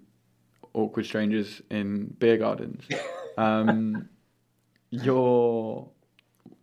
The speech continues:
Speaker 1: words have, beyond this sort of seismic shift in your, in your life, words have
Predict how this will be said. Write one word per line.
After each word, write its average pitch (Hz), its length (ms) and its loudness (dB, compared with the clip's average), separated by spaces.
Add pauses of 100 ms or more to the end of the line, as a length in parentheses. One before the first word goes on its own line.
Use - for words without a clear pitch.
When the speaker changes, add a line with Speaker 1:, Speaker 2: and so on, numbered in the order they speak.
(120)
Speaker 1:
words 131 640 2 (100)
have, 127 460 -4 (1300)
beyond 127 600 4 (640)
this 107 300 -2 (100)
sort 110 180 -6
of 107 80 -8
seismic 117 800 0 (240)
shift - 400 -4
in 101 100 0
your, 101 120 -4
in 101 140 -4
your 101 160 0
life, 110 480 -2 (840)
words 127 320 6
have 120 320 0